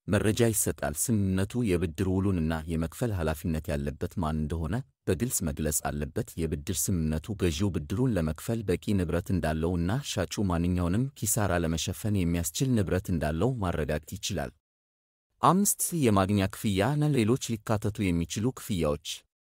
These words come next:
አንድ የቤት ሻጭ የቤት ውልን ከማጠናቀቁ በፊት መከፈል ያለባቸው ብዙ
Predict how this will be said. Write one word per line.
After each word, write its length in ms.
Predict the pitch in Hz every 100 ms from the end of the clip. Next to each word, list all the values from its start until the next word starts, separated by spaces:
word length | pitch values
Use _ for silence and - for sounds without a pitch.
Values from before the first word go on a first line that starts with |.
| _ _ _ _ _ _ -
አንድ 220 | 202 226
የቤት 300 | 151 143 -
ሻጭ 240 | - 123 117
የቤት 320 | 101 98 107
ውልን 260 | 101 98 107
ከማጠናቀቁ 800 | 104 90 - 87 90 - 87 101
በፊት 320 | 85 - -
መከፈል 440 | 101 95 101 113 90
ያለባቸው 600 | 80 76 76 76 - 101
ብዙ 180 | 82